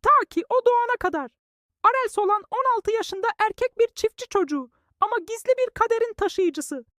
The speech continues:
Sarımsı altın saçlar, gözleri alev gibi kehribar, sağ elinin avucunda doğuştan gelen bir güneş simgesi vardı. Arels olan cesur, şefkatli, inatçı, liderlik ruhu taşıyan ama sorumluluktan korkan bir genç özel güçleri güneş çağrısı.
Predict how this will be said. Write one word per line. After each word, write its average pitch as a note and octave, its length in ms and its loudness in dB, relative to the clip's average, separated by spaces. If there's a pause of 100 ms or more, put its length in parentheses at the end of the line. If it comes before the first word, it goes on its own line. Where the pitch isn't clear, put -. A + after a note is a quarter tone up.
(320)
Sarımsı A4 480 0 (140)
altın B4+ 200 -2
saçlar, F#4 580 -2 (220)
gözleri A4+ 360 0 (100)
alev B4 300 2
gibi A#4+ 200 0
kehribar, F#4+ 640 0 (200)
sağ D5 280 4 (100)
elinin B4 420 0
avucunda G#4+ 460 0
doğuştan A4 500 0
gelen B4 320 0
bir A#4+ 200 0
güneş B4 260 0
simgesi A#4 440 -2
vardı. F#4 460 0 (380)
Arels C5 420 0
olan A#4+ 280 2
cesur, G4+ 420 0 (240)
şefkatli, G#4 760 -2 (220)
inatçı, G#4+ 640 -2 (200)
liderlik A4+ 540 0
ruhu A#4+ 320 4
taşıyan E4+ 500 -2 (220)
ama G#4 180 0
sorumluluktan A4+ 800 0
korkan A#4+ 440 0
bir A4+ 180 0
genç C5+ 300 -2
özel A#4+ 360 2
güçleri A#4+ 440 0
güneş B4 300 -2
çağrısı. F4+ 600 -2